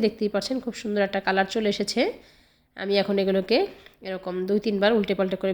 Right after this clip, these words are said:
ভেজে নিয়েছি, তাতে করে জিনিসটা খুব সুন্দর একটা মচমচে ভাব হয়, ক্রিস্পি ভাব আসে। একবারে ভাজলে কিন্তু এটা আসে না। এখন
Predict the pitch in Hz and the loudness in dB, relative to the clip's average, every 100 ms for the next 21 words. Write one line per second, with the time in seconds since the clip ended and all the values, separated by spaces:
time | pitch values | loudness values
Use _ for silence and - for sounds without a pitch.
0 | 190 190 202 190 175 254 302 220 185 180 | 0 2 4 2 2 -2 -2 -2 -4 -4
1 | 185 185 247 - _ - _ _ _ - | -2 -2 -4 -14 _ -20 _ _ _ -20
2 | - 202 196 - 202 240 - 202 190 196 | -12 -4 -4 -2 -2 -2 -4 -2 0 0
3 | - 302 - - - 208 208 226 202 190 | 2 0 -2 -16 -10 -4 -2 -2 -2 -2
4 | 180 180 175 180 269 415 - - _ _ | -2 -2 -2 0 0 0 -12 -20 _ _
5 | - 240 - - 214 185 185 175 175 175 | -6 -4 -4 -4 -4 4 6 6 6 4
6 | 170 - - _ _ _ _ _ _ _ | 2 0 -12 _ _ _ _ _ _ _
7 | _ 226 202 202 196 208 196 185 196 196 | _ -6 -2 2 4 6 4 4 2 0
8 | 254 349 - - - 202 180 180 180 175 | 0 -2 -4 -12 -12 -2 0 0 2 0
9 | - - _ _ _ _ _ _ _ 254 | 0 -6 _ _ _ _ _ _ _ -6
10 | 220 | -2